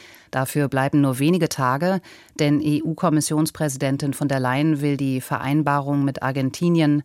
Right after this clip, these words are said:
Brasilien, Paraguay und Uruguay am Samstag unterzeichnen.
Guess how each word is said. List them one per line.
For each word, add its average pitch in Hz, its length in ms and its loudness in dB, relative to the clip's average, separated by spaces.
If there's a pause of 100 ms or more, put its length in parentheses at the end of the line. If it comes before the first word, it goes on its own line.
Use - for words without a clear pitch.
(220)
Brasilien, 143 640 0
Paraguay 147 720 -2
und 143 260 -2
Uruguay 147 720 -2
am 156 200 0
Samstag 139 580 -2
unterzeichnen. 135 840 -4